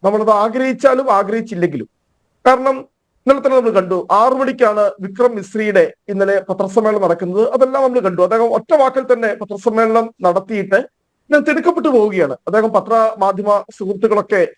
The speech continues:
ഉള്ള, ആ, ചോദ്യങ്ങൾ ചോദിക്കാൻ, ആ, തയ്യാറാകുന്നു. അദ്ദേഹം അതിനൊന്നും, ആ, ചോദ്യങ്ങൾക്കൊന്നും ചെവി കൊടുക്കാൻ തയ്യാറാകാതെ ഒറ്റ വാക്കില്, ആ, അദ്ദേഹം, ആ, സീസ് ഫയർ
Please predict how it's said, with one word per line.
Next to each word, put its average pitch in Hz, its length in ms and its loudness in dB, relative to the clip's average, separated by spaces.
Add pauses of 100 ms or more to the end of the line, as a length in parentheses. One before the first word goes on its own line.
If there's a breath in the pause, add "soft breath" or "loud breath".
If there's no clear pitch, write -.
(200)
ഉള്ള, 185 160 4
ആ, 180 500 0
ചോദ്യങ്ങൾ 196 360 -2
ചോദിക്കാൻ, 190 380 0
ആ, 180 500 0
തയ്യാറാകുന്നു. 170 460 0 (540)
അദ്ദേഹം 277 340 2
അതിനൊന്നും, 277 580 -2 (180)
ആ, 240 160 2 (100)
ചോദ്യങ്ങൾക്കൊന്നും 226 680 0
ചെവി 208 140 -2
കൊടുക്കാൻ 226 320 0
തയ്യാറാകാതെ 185 540 0
ഒറ്റ 220 200 -4
വാക്കില്, 220 640 -2
ആ, - 20 0
അദ്ദേഹം, 175 600 0 (100)
ആ, 165 100 2
സീസ് 196 360 -8
ഫയർ 196 240 2